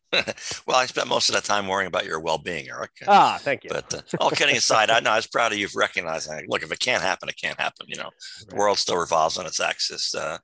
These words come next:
Speaker 1: I think for the free time, uh, we're all about transparency here. And, uh, I've gotten hooked on the reruns of this show called Castle. Uh, she's a preposterously
Speaker 2: <laughs>
Speaker 1: beautiful detective, and he is a absurdly handsome,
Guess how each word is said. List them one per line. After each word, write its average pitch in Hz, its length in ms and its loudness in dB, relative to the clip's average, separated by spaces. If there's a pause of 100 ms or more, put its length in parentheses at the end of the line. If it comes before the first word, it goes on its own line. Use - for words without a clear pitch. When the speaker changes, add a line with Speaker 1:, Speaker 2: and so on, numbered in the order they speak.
(360)
Speaker 1:
I - 60 0
think 139 140 2
for 139 140 0
the 110 80 0
free 139 280 0
time, 110 520 0
uh, 95 400 0 (300)
we're 127 100 -4
all 135 60 2
about 117 200 2
transparency 98 720 -4
here. 95 280 -4
And, 85 180 -4
uh, 82 200 -2 (340)
I've 98 160 -2
gotten 147 240 -2
hooked 139 240 -2
on 107 200 0
the 95 140 -2
reruns 101 440 -2
of 101 60 -4
this 101 120 -2
show - 200 0
called - 360 -6
Castle. - 520 -4 (380)
Uh, 80 240 0
she's 135 340 0
a 117 100 0
preposterously 113 720 -2
Speaker 2:
<laughs> - 60 -8
Speaker 1:
beautiful 104 600 -4 (180)
detective, 98 600 -4 (320)
and 98 260 -2
he 127 200 -2
is 101 200 0
a 90 240 2
absurdly 104 580 0
handsome, 92 500 0